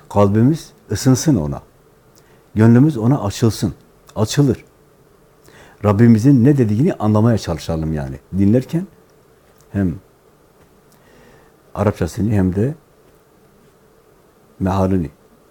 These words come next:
Türkçesini dinlemeye, anlamaya çalışalım inşallah. Gönlümüz ona ısınsın ve açılsın.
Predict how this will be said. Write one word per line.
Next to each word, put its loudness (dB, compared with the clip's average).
Türkçesini -8
dinlemeye, 0
anlamaya -4
çalışalım -8
inşallah. -8
Gönlümüz 0
ona -2
ısınsın -2
ve -4
açılsın. -6